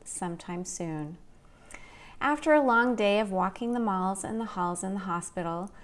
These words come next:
I was finally admitted into the hospital that was filled to capacity with women waiting to deliver. Twelve, to be exact.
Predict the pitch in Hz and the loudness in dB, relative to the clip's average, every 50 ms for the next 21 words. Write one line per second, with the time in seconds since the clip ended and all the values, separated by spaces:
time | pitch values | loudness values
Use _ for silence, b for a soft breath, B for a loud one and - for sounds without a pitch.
0 | B B B - 220 220 226 226 226 - - 220 220 226 247 277 294 294 277 277 | B B B 0 2 2 2 2 0 0 0 0 0 2 2 2 2 0 0 0
1 | 202 196 190 180 180 180 170 - - - 208 214 - - 254 254 247 233 214 185 | 0 -2 -2 0 -2 -2 -4 -6 -6 -6 -6 -6 -4 -4 -2 -2 -2 -2 -4 -6
2 | 180 180 - - 185 175 175 175 185 196 226 - - 180 - 185 - - - 190 | -6 -8 -6 -6 -6 -4 -4 -4 -4 -6 -4 -4 -4 -4 -4 -6 -8 -6 -4 -4
3 | 185 190 190 - 226 220 - 233 - - 214 196 175 175 - - 170 175 170 170 | -4 -4 -4 -6 -8 -8 -8 -10 -10 -6 -4 -4 -4 -4 -6 -6 -6 -6 -6 -6
4 | - - 190 185 185 190 190 196 190 196 196 202 208 196 - 185 185 185 180 185 | -4 -4 -4 -6 -4 -4 -4 -4 -2 -2 -2 -4 -6 -6 -6 -4 -2 -2 -2 -2
5 | 190 190 190 - - 202 185 - 196 190 185 175 165 - - - - - - b | -4 -4 -6 -8 -8 -8 -4 -4 -2 -2 0 -2 -2 -4 -6 -8 -8 -10 -14 b
6 | b b b b b b - - - - - - 254 247 240 220 175 160 - - | b b b b b b -14 -14 -14 -12 4 8 10 10 10 10 8 6 4 2
7 | - - - - - 214 190 - 190 185 170 - 180 185 175 180 - 185 170 - | -2 -6 -10 -6 -6 -4 -2 0 0 0 0 0 -2 -2 -2 0 2 2 2 2
8 | - - - - - - | 0 -4 -8 -14 -18 -20